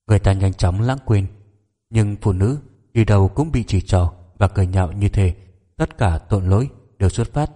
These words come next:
từ hành vi không đoan chính của họ là đáng đời. Một người phụ nữ bị cưỡng hiếp mà cũng đáng đời sao? Nếu như có khả năng phản kháng, có khả năng cự tuyệt, làm gì có người phụ nữ nào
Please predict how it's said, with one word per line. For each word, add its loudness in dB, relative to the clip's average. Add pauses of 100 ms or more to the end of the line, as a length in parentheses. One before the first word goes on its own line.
từ 0
hành -2
vi 2
không -4
đoan 2
chính -2
của -2
họ 0 (300)
là -2
đáng -4
đời. 2 (1040)
Một 0
người 2
phụ -2
nữ -2
bị -4
cưỡng -4
hiếp -2 (440)
mà 2
cũng -2
đáng 0
đời 0
sao? -2 (720)
Nếu 4
như 4
có -2
khả -4
năng -2
phản -4
kháng, -2 (420)
có -4
khả -2
năng -2
cự -8
tuyệt, 0 (460)
làm 0
gì 0
có -4
người -2
phụ 0
nữ -2
nào -2